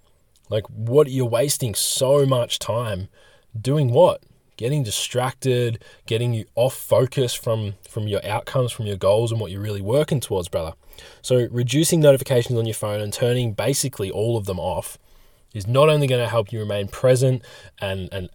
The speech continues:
active in conversation with everyone, but it's also gonna be able to help you be a lot more efficient with what you're doing in your everyday life.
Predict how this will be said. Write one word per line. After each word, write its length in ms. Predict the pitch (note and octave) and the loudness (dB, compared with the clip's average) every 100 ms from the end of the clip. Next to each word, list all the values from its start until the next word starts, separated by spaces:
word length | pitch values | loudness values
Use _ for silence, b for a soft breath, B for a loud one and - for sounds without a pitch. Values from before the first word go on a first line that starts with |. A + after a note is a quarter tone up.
| - | -4
active 480 | C3+ - B2+ A#2+ G#2 | -4 -2 -2 -2 -4
in 140 | A2 | -8
conversation 800 | - A#2 G#2 - G2+ G#2+ - A2 | 0 0 0 -2 -2 -2 -2 -4
with 140 | G2 - | -4 -6
everyone, 600 | G2 G#2 A2+ F#2 D#2 G2+ - b b b | -8 -6 -6 -6 -8 -12 -16 b b b
but 80 | A#2 | -2
it's 100 | G#2+ | 0
also 220 | B2+ B2+ | 0 0
gonna 200 | A#2+ A#2 | 0 0
be 120 | A2 | 0
able 260 | G#2+ G2+ G#2+ | 0 2 0
to 320 | - G#2 G2 - B B B | -4 -6 -6 -8 B B B
help 260 | - C#3 | 4 4
you 100 | C3+ | 4
be 120 | A#2 | 0
a 80 | A2+ | 0
lot 300 | G2+ G#2+ B2 | 0 4 2
more 220 | A#2 G#2 | 2 -4
efficient 380 | F#2 - A2 G#2 | -4 -6 -8 -6
with 120 | F#2 | -8
what 140 | G#2 E2+ | -8 -8
you're 60 | |
doing 260 | F2+ G2 F#2 | -6 -6 -6
in 80 | F2+ | -10
your 80 | F2 | -10
everyday 260 | F2+ F2+ | -8 -8
life. 340 | D#2+ E2 D#2 | -6 -6 -8